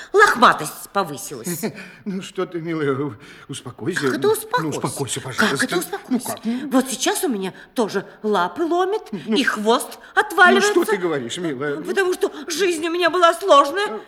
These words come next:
Speaker 1: Ну, где? Где моя мисочка на полу?
Speaker 2: Ну, ну, ну, какая мисочка? Ну,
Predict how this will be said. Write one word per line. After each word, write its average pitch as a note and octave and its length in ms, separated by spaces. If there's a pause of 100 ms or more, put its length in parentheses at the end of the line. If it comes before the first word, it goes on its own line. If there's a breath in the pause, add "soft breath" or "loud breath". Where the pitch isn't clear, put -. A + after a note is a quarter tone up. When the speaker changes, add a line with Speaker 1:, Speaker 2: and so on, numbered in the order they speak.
(140)
Speaker 1:
Ну, A#4 200
где? D4+ 460
Где G4+ 240
моя D4+ 260
мисочка D4 480
на C#4 100
полу? C4+ 280
Speaker 2:
Ну, G3 180
ну, G#3+ 140
ну, G#3+ 80
какая E3+ 340
мисочка? C3 540
Ну, G3+ 160